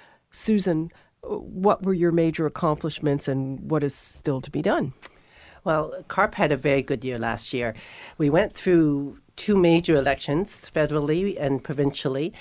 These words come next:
Speaker 2: and in each case, there was a lot of focus on the issues that we've been raising on behalf of older Canadians and promises being kept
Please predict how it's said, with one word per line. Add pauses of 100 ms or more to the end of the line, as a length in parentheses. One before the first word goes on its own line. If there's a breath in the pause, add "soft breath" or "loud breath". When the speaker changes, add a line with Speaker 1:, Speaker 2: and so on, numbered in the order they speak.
(280 loud breath)
Speaker 2:
and
in
each
case,
there
was
a
lot
of
focus
on
the
issues
that
we've
been
raising
on
behalf
of
older
Canadians
and (500 loud breath)
promises
being
kept